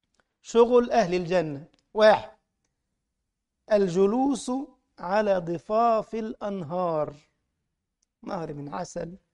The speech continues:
ونهر من لبن، ونهر من خمر لذة للشاربين، ونهر من ماء غير آسن، اجلس براحتك بقى. تحت ظلال الأشجار،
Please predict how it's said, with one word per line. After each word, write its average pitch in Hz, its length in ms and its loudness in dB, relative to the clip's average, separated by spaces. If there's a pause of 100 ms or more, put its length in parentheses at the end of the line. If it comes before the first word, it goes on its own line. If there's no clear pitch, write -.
(260)
ونهر 170 380 -8
من 151 220 -10
لبن، 175 460 -8 (420)
ونهر 180 420 -8
من 156 140 -10
خمر 180 300 -10
لذة 160 460 -6
للشاربين، 185 760 -12 (320)
ونهر 240 400 -4
من 196 200 -6
ماء - 160 -6
غير 190 500 -4
آسن، 190 240 -10
اجلس 190 280 -8
براحتك 190 400 -10
بقى. - 240 -10 (1600)
تحت - 420 -2
ظلال 208 640 2
الأشجار، 190 1300 2